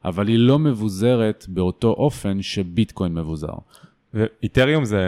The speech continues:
Speaker 2: זאת אומרת, מי, מי הבעלים של המטבע הזה?
Speaker 1: באופן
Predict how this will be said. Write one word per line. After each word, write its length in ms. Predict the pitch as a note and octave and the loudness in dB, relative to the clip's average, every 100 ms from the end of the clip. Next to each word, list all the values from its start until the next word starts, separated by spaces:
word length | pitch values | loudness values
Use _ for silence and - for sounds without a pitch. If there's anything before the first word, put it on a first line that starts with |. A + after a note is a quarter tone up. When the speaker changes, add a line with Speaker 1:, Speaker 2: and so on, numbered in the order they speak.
| F2+ F2 F2+ F2+ | 0 -2 -4 -6
Speaker 2:
זאת 120 | - | -4
אומרת, 320 | F#2+ F#2 F2+ | -4 -4 -4
מי, 120 | A#2+ | -6
מי 180 | A2 B2 | -2 0
הבעלים 460 | B2+ G#2+ F#2 G2+ G2 | 2 2 2 -2 -4
של 180 | G2+ F2+ | -6 -6
המטבע 1000 | F2 E2+ E2 E2 E2+ F#2+ F#2+ F2 F#2+ F2+ | -6 -8 -8 -10 -12 -10 -8 -4 -2 -2
הזה? 220 | E2 F#2 - _ _ _ _ _ _ - | -4 -8 -10 _ _ _ _ _ _ -6
Speaker 1:
באופן 640 | F2 A2 C#3 - F3 F3 | 4 6 6 4 2 4